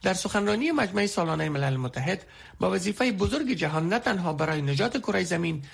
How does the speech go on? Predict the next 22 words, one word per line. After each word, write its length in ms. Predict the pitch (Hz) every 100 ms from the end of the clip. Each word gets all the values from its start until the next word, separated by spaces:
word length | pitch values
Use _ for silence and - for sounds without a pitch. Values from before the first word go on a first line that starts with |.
| - -
بلکه 340 | 196 262 - 294
برای 260 | 220 208
مبارزه 460 | 240 190 156 156 202
با 140 | 196
همهگیری 540 | 180 165 156 139 160 302
ویروس 320 | 277 170 -
کرونا 400 | 135 151 139 135
نیز 300 | 135 139 139
اشاره 320 | 165 - -
کرده 280 | - 143 139
است. 380 | 139 - - - _ _ - - - -
آقای 220 | 139 147
دوچاریک 480 | 139 143 147 135 139
گفت 220 | 143 196
که 200 | - 190 180 - -
سخنرانی 540 | 185 190 185 196 302
آنتونیو 420 | 294 202 185 160
گوترش 520 | 139 139 185 190 190
در 200 | - 180
مورد 420 | 190 190 226 269 208
وضعیت 360 | 165 254 285
جهان 360 | 139 139 180